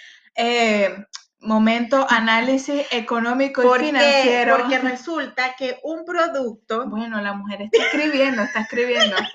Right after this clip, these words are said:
Speaker 2: <laughs> Un producto tiene un costo, ¿verdad? Y de ese costo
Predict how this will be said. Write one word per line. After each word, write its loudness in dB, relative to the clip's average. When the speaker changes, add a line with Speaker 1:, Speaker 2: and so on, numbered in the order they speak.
Speaker 2:
<laughs> 0
Un -4
producto 2
tiene -4
un -8
costo, -4
¿verdad? -4
Y -6
de 2
ese -4
costo -4